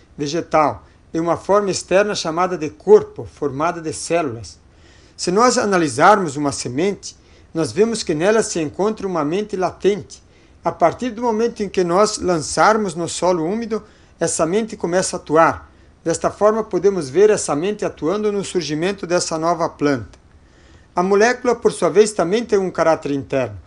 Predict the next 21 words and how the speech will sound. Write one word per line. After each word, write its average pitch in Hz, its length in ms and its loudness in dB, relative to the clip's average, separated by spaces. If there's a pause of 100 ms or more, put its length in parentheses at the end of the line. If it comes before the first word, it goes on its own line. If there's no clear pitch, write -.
(380)
uma 160 180 -2
natureza 180 520 2
diretiva 156 640 -2
inerente, 170 520 0
ou 185 140 0
seja, 208 320 0
uma 175 180 2
mente 214 360 -2
semelhante 170 560 -2
a - 20 0
toda 240 240 -4
a 220 60 -6
criação, 185 580 -4 (400)
e - 60 -6
também 190 340 0
tem 208 140 2
uma 196 240 0
forma 185 340 2
externa 185 580 -2 (800)
formada 170 580 0
de 151 220 -6